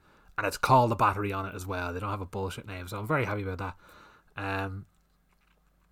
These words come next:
and actually, that's one thing I meant to mention before, is most stuff that tends to just get a D V D release over here ends up getting a Savage Blu-ray. So if, if you see something that comes out just on D V D and you're thinking to yourself, "Why the fuck does that not have a proper release?"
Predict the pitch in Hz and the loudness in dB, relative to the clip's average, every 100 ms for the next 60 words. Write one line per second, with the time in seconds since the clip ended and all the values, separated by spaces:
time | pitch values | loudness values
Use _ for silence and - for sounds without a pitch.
0 | - - - _ _ 135 143 156 151 139 | -18 -18 -20 _ _ 2 6 6 4 -2
1 | 123 160 - 147 120 110 104 92 98 101 | -2 -4 -2 -4 -4 -4 -6 -6 -8 -8
2 | - 92 - 110 104 98 - 98 95 95 | -8 -12 -6 -2 -2 -2 -6 -6 -4 -4
3 | 92 - - - - - _ _ - 147 | -6 -10 -18 -20 -20 -20 _ _ -2 4
4 | 208 - - 165 - - 131 127 - 104 | 4 4 0 0 0 -2 -2 -2 -2 -4
5 | 117 - 104 101 104 98 98 104 101 104 | -4 -4 -4 -2 -2 -2 -2 -4 -4 -4
6 | 104 - - - 107 101 95 113 101 - | -4 -8 -14 -8 -4 -4 -4 -4 -4 -6
7 | - 123 117 113 117 107 98 - 98 95 | -4 -2 -2 -4 -4 -4 -4 -4 -4 -4
8 | 87 98 92 90 87 - 98 95 120 104 | -6 -8 -6 -6 -8 -8 -8 -8 -8 -8
9 | 123 120 190 - 170 131 123 - - 120 | -6 0 0 0 -2 -4 -6 -4 -4 0
10 | 113 95 104 113 - 107 98 101 92 95 | 0 0 0 0 -2 -4 -2 -4 -2 -4
11 | 92 98 90 95 98 92 87 92 110 131 | -4 -6 -6 -6 -6 -8 -6 -8 -6 -8
12 | - - 117 101 104 107 95 92 104 101 | -8 -6 -6 -6 -8 -8 -8 -8 -8 -8
13 | 95 92 92 | -8 -8 -8